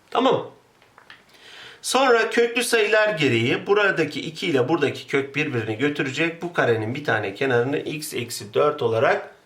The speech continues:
bulacaksınız. E peki karenin çevresini mi istiyor?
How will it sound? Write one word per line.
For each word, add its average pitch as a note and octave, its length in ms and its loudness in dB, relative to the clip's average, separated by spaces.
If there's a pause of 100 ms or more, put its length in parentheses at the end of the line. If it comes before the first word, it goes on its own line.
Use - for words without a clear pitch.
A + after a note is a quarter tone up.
(200)
bulacaksınız. C#3 840 -2 (880)
E D3+ 100 0
peki G3+ 320 -2
karenin E3+ 460 2
çevresini G#3+ 540 0
mi F#3 100 2
istiyor? A2+ 360 -4